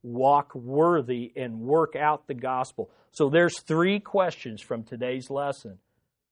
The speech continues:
for us to think on during the Christmas holiday. Amen? And if we do it, we're gonna shine. We're already shining, but we can shine brighter. Amen?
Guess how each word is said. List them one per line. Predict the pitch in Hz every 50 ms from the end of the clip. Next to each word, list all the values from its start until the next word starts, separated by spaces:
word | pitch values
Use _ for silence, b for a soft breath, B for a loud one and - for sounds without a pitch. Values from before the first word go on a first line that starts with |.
| _ _ _
for | - 123 131
us | 135 135 - -
to | - 139
think | - - 151 139 131 - -
on | 117 110 107 107 101 98 _ _ _ _ _ _ _ _ _ _ _ _ _ _ _
during | 147 135 135 135 123 120
the | 117
Christmas | - - 143 123 - - 117 110 -
holiday. | 127 117 110 107 107 98 95 92 - _ -
Amen? | 139 139 139 147 156 175 - - _ _ _ _ _ _ _ _ _ _ _ _ _ _ _ _ _ _ _ -
And | 135 135
if | 151 139
we | 202 208 202
do | 175 277 359 403 403 349
it, | 302 277 269 - - _ _ _ _ _ _
we're | - 160 165 156
gonna | 175 170 170
shine. | - - - - 220 208 208 196 151 127 113 95 82 _ _ _ _ _ _ _ _ _ _ -
We're | - 156 180
already | 214 254 285 285 294 294 269 233 170
shining, | - - - 165 147 147 143 143 151 151
but | 151 165 139
we | 160 170
can | 160 165 160
shine | 156 - - 175 165 156 143
brighter. | 139 151 151 147 143 135 120 113 107
Amen? | 117 143 151 151 165 175 185 254